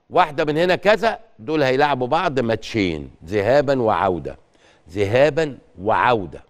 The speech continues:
اللي يكسب فيهم يروح كأس العالم. هذا هو النظام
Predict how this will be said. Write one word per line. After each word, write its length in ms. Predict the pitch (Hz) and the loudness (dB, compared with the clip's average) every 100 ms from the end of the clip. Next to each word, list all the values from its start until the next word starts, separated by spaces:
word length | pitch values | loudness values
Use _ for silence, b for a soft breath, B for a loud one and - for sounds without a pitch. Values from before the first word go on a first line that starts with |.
| _ _ _ _ _ _ _ _ _ _ - | _ _ _ _ _ _ _ _ _ _ -6
اللي 320 | 127 123 120 156 | -4 -2 2 2
يكسب 460 | 190 - 156 110 | 2 2 0 0
فيهم 480 | 165 208 214 220 190 | -6 0 4 4 2
يروح 280 | 127 135 123 | -2 0 -2
كأس 280 | - 120 107 | -4 -6 -4
العالم. 380 | 80 67 69 - _ _ _ | -8 -8 -14 -20 _ _ _
هذا 240 | - 107 92 | -4 -2 0
هو 200 | 113 101 | 0 0
النظام 540 | 87 78 120 143 | -2 -2 2 2